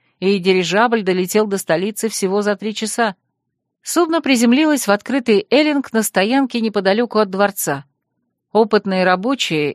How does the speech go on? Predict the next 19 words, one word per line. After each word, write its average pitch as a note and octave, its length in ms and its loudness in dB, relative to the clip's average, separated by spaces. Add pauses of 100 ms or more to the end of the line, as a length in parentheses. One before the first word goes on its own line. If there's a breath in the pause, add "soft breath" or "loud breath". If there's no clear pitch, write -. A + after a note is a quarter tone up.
(100)
и D#3+ 220 -2
встроенные F3+ 580 -2
пристыковочные E3+ 760 -2
артефакты B3+ 580 0
позволили A3+ 600 -2
сделать A#3 420 -2
посадку A3 500 0
точной A3 540 -4
и - 20 0
мягкой. D3+ 500 -4 (640)
А F3 200 4
у A#3+ 60 4
выхода B3+ 400 2
из F3+ 220 2
эллинга C4 440 0 (440)
гостей F#3+ 480 2
ожидали A3+ 440 2
водители G3+ 560 -2
техномобилей. E3+ 880 -6